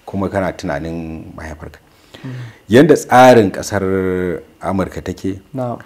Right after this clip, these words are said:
Speaker 1: ƙasa ce wadda kusan ba wata ƙasa irinta a duniya.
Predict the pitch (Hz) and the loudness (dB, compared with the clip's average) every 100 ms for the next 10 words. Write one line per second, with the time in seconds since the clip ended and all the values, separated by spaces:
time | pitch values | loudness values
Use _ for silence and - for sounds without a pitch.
0 | _ _ - - 98 123 - 104 95 95 | _ _ -12 -6 0 0 0 -2 -2 -2
1 | 87 76 - 95 - 98 95 92 - _ | -4 -6 -6 -6 -2 0 0 -2 -8 _
2 | _ _ 90 110 95 87 98 - 92 95 | _ _ 2 4 4 2 -6 -14 -8 -6
3 | - 92 78 87 69 80 80 76 | -4 -4 -4 -10 -12 -12 -10 -12